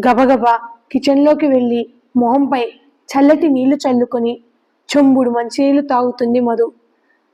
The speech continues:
తనకి ఇంకా టెన్షన్ తగ్గక, తాను తెచ్చుకున్న డైరీ మిల్క్ చాక్లెట్ల కోసం ఫ్రిడ్జ్ను ఓపెన్ చేసి,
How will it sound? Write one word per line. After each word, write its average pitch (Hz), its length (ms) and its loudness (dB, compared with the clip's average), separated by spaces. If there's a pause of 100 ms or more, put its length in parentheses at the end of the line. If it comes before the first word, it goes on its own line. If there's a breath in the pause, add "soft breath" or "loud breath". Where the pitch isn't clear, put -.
(140)
తనకి 277 400 0 (200)
ఇంకా 254 300 2
టెన్షన్ 277 500 -2
తగ్గక, 233 480 -4 (600)
తాను 294 260 2
తెచ్చుకున్న 262 720 -2 (360)
డైరీ 240 400 0
మిల్క్ 320 380 0
చాక్లెట్ల 269 400 -2
కోసం 247 480 -4 (440)
ఫ్రిడ్జ్ను 277 420 0
ఓపెన్ 262 460 -2
చేసి, 247 400 -2